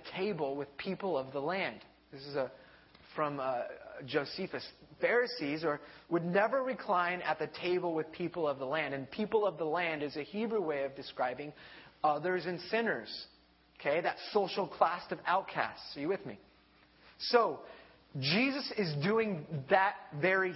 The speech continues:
thing. He is reclining at the table, dining with tax collectors. And the way of religion, the way of holiness is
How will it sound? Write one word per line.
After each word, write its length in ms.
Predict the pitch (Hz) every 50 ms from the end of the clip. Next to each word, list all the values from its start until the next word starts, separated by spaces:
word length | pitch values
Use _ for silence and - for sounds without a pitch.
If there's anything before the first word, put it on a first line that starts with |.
| - -
thing. 240 | 185 180 151 117 101 101 - - - - _ _ _ _ _ _ - - - - - - - - -
He 120 | 202 214
is 120 | 214 180 151
reclining 580 | 175 202 156 - - 214 214 220 233 240 233 233
at 120 | 226 226
the 100 | 220 - - -
table, 320 | 208 190 190 180 190 180
dining 480 | 147 127 123 180 180 202 220 220 220 220
with 160 | 214 - -
tax 260 | - 175 160 143 - - -
collectors. 400 | - 147 135 - - 131 123 - - - - - - - -
And 160 | - 185 185
the 80 | 180 175
way 480 | 160 156 151 160 208 233 262 302 320 311
of 120 | 277 220
religion, 520 | 240 220 202 202 214 226 180 156 175 156
the 80 | 147 156
way 320 | 151 151 165 214 247 277
of 120 | 294 285 -
holiness 540 | - - 233 226 247 247 240 196 165 - -
is 120 | 165 -